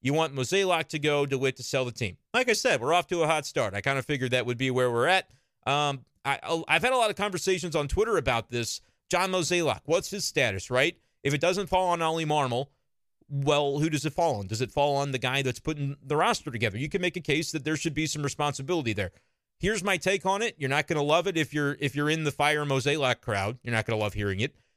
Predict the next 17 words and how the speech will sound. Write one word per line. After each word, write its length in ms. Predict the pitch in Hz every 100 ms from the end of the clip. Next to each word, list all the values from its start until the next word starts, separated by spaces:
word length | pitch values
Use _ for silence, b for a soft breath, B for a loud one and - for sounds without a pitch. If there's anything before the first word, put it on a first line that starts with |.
| -
I 40 | 180
don't 120 | 196
think 140 | 196
John 160 | 190 190
Mozeliak 400 | 170 180 175 -
can 100 | 180
get 160 | 170
fired. 320 | 220 214 - -
I 60 | 135
don't 100 | 139
think 140 | 143
it's 100 | 139
possible. 520 | - 180 - 113 - -
I 60 |
think 220 | 127 170
he 340 | - 185 190 180 _ _ 135
decides, 760 | 139 139 170 170 113 139 -